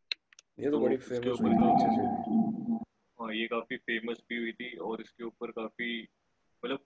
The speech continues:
Speaker 2: इसके ऊपर फिर बाद में एक्शन हुआ था, लोगों ने Reddit से इसके ऊपर काफी रिसर्च करी थी,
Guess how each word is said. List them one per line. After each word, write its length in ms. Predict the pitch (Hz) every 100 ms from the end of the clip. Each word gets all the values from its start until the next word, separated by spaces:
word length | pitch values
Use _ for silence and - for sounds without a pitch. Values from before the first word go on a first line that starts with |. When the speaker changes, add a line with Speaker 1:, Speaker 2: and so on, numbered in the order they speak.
| 139
Speaker 2:
इसके 200 | 135 143
ऊपर 200 | 135 143
फिर 180 | 143 131
बाद 200 | 123 123
में 200 | - 113
एक्शन 280 | 113 - 135
हुआ 220 | 123 117
था, 180 | 113 135
लोगों 320 | 135 117 113
ने 100 | 117
Reddit 320 | 113 110 110
से 180 | - 120
इसके 220 | 110 _
ऊपर 300 | 113 107 113
काफी 320 | 113 110 104 117
रिसर्च 400 | 107 98 107 -
करी 240 | 110 101
थी, 120 | 117